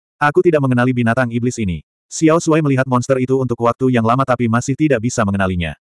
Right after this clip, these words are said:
Suai kecil mahir dalam bahasa semua binatang iblis, jadi dia secara alami mengenal banyak binatang iblis. Namun, dia belum pernah melihat binatang iblis jelek seperti itu.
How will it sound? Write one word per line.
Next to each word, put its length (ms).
Suai 320
kecil 240
mahir 240
dalam 240
bahasa 240
semua 320
binatang 240
iblis, 560
jadi 320
dia 80
secara 320
alami 240
mengenal 320
banyak 240
binatang 400
iblis. 400
Namun, 480
dia 240
belum 160
pernah 240
melihat 240
binatang 400
iblis 320
jelek 160
seperti 400
itu. 240